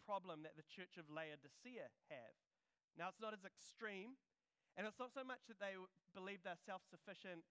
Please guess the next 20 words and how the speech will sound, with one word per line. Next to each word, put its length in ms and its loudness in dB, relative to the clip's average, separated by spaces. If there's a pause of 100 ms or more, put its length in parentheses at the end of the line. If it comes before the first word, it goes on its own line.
(280)
and, 320 2
um, 320 2 (320)
don't 200 2
need 160 -2
society, 800 -2 (760)
but 140 2
maybe 280 0
a 80 -2
sense 260 -6
of 100 -8
self-sufficiency 920 -4
in 120 -2
their 120 -2
relationship 480 -4
to 160 -14
God, 240 0
that 120 -6 (280)
maybe 360 0
they 160 2
don't 260 0